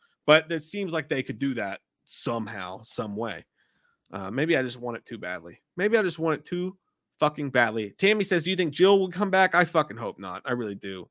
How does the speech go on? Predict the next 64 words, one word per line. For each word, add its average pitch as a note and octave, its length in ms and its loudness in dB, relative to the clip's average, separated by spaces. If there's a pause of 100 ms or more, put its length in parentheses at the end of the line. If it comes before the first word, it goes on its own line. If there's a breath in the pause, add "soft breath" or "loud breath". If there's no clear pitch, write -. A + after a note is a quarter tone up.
(100)
My, D3 180 4
one E3+ 120 2
of E3+ 40 2
my D3 80 4
least C3+ 240 2
favorite A2+ 240 -2
killers. G#2+ 400 -8 (540 soft breath)
I D#3+ 180 10
love A#3 260 6
the G#3 60 2
scene A3 300 0
where D#3+ 120 2 (120)
Jill, E3+ 260 4
like, C#3+ 260 4
goes D3 220 4
all C#3 300 2 (480)
fucking D#3 240 0
Fight D3+ 260 6
Club E3 280 2
and's B2+ 140 -2
throwing D3+ 220 2
herself D3 300 0
around C3+ 200 0
the A#2+ 80 -4
room. D#3 360 0 (380 soft breath)
I D#3 120 6
just, F3+ 200 2
I D#3+ 120 4
hate D3 240 2
her D3 100 0
motive. B2 360 0 (100)
And D#3+ 100 6
I F#3 40 8
know A3 120 10
some G#3 200 4
people E3 220 -2
love E3 200 4
it, B2 100 -2
but C3 80 -4
I D3 80 8
hate C#3+ 220 2
her C3 80 -4
motive. G#2+ 340 -6
The A#2 60 -12
whole, B2+ 280 0 (560 soft breath)
and, F#3+ 140 4
and F#3+ 220 0
I G3 60 6
always G#3 160 4
say, F#3+ 120 -4
you G3+ 120 -4
know, A#3+ 100 4
that G#3+ 160 2 (360)
in, D3+ 200 0 (120)
in C#3 360 -2
the C3+ 100 -4
Brady D#3+ 260 2
Bunch, G#2 380 -10
when A#2+ 100 -12
she's C#3 200 -4
like, D#3 140 -4
"Marsha, D#4 400 4
Marsha, B3+ 400 2
Marsha," C#4 500 2